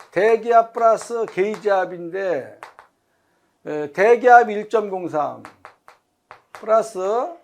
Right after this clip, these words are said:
우리가 게이지 압력이 이점공육. 이렇게.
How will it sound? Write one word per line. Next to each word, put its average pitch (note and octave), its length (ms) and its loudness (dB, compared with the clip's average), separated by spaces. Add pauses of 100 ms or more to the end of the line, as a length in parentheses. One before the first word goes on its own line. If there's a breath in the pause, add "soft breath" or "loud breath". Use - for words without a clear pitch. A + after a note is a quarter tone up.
(160)
우리가 F3+ 680 0 (420 soft breath)
게이지 A#3 440 2
압력이 G#3+ 540 4
이점공육. F3+ 840 -6 (600)
이렇게. B2 360 -20